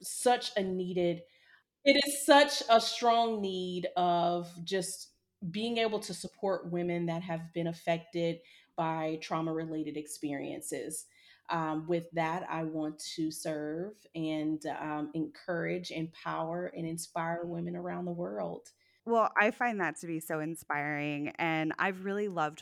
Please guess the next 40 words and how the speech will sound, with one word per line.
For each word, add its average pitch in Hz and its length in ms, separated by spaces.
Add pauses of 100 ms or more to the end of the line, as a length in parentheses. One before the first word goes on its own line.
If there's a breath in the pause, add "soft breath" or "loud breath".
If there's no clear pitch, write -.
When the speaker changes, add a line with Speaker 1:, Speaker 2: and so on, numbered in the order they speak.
Speaker 2:
following 151 460
your 143 120
work 151 500
and 151 260
being 175 280
a 143 60
listener 190 480
of 170 100
your 165 140
show 160 240
personally, 185 880
and 165 480
I'd 220 120
love 254 140
to - 120
know 370 100
what 320 220
inspired 285 600
you 214 180
to - 60
create 190 400
this 180 160
brand. 160 720 (160)
Speaker 1:
You 247 120
know, 233 200
that 233 180
is 240 160
a 208 120
great 175 580
question. 170 720
What 269 500
inspired 180 720
me 165 260
was 160 240
my 165 160
very 165 320
own 165 220
experiences 151 800
in 156 160
life 175 500